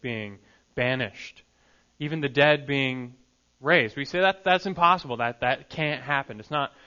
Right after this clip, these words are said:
supposed to happen. But he came and, and he did it. Time and time again, he demonstrated the power of God, the power of the Creator. And so it begs the question, what does that really say about who Jesus is?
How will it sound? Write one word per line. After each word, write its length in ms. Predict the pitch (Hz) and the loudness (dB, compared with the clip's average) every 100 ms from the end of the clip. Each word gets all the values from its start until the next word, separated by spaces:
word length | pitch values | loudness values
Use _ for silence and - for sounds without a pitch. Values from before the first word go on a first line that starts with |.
| _ | _
supposed 500 | - 170 - 185 - | -10 -4 0 0 -2
to 80 | 175 | 0
happen. 380 | 170 196 131 98 - - _ _ - | 0 0 -4 -14 -20 -20 _ _ -6
But 100 | 143 | -4
he 80 | 151 | -4
came 320 | 170 135 120 | -2 -4 -4
and, 140 | 120 | -8
and 200 | 113 104 | -10 -12
he 100 | 113 | -12
did 200 | 117 220 | -6 -6
it. 140 | 143 - _ _ _ _ _ _ _ _ _ _ _ _ _ _ _ _ _ _ | -8 -14 _ _ _ _ _ _ _ _ _ _ _ _ _ _ _ _ _ _
Time 160 | - 180 | 2 2
and 100 | 175 | 2
time 160 | 190 175 | 0 2
again, 240 | 175 170 | 0 0
he 140 | 160 | -2
demonstrated 640 | 143 156 214 196 180 156 143 | 0 0 0 -4 -4 -4 -4
the 80 | 135 | -8
power 600 | - - 175 214 214 139 | -10 -2 2 4 4 0
of 200 | 131 117 | -2 -4
God, 260 | 110 113 | -2 -2
the 80 | 117 | -6
power 400 | - - 147 160 | -8 -2 0 0
of 140 | 143 | -4
the 80 | 123 | -10
Creator. 600 | - - 139 156 127 101 - - - - _ _ _ - | -14 -10 -6 -4 -4 -6 -10 -20 -20 -20 _ _ _ -12
And 120 | 123 | -2
so 80 | 147 | -2
it 100 | 135 | 2
begs 220 | 156 135 | 0 0
the 60 | |
question, 440 | - 156 170 - 131 | 0 2 2 -2 0
what 140 | 160 | 2
does 100 | 220 | 6
that 200 | 196 175 | 8 6
really 200 | 190 180 | 4 0
say 300 | 156 - 233 | 2 6 8
about 380 | 196 160 143 - _ _ | 8 6 6 2 _ _
who 380 | - - 220 214 | -16 -10 -8 -6
Jesus 680 | 165 165 156 139 127 113 - _ _ - | -6 -6 -4 -2 -2 -4 -18 _ _ -6
is? 520 | 147 117 - - - | -2 -4 -6 -20 -20